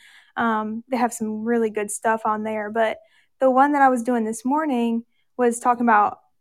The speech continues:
"I am, like, confidence." So, like, confidence was, like, your affirmation of the day.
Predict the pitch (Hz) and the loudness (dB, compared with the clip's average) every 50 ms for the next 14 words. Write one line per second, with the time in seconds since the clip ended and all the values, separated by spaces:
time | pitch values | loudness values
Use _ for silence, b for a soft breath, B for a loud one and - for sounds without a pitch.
0 | _ - 233 240 247 240 233 - 240 240 240 240 233 - - 240 226 220 233 - | _ -2 2 2 2 2 0 -2 -2 0 0 0 0 0 0 -2 -2 -2 -6 -14
1 | - _ - - - 226 233 240 233 302 285 311 330 330 320 - - - - _ | -20 _ -14 -4 -2 0 0 0 -2 -2 -2 -2 -2 -4 -6 -10 -12 -12 -12 _
2 | - - - 262 247 240 220 233 - - - 220 226 233 - 240 240 233 240 254 | -10 -2 0 0 2 2 0 -2 -4 -2 0 0 0 0 0 0 0 0 -2 -4
3 | 233 226 233 226 226 - 233 214 - 233 233 - 240 226 226 220 - - 254 240 | -4 -2 -4 -4 -4 -2 -4 -2 -2 -4 -4 -4 -4 -2 -2 -4 -4 -4 -4 -4
4 | 233 214 220 208 214 214 220 220 233 269 294 | -2 -4 -4 -2 0 0 0 0 -2 -4 -4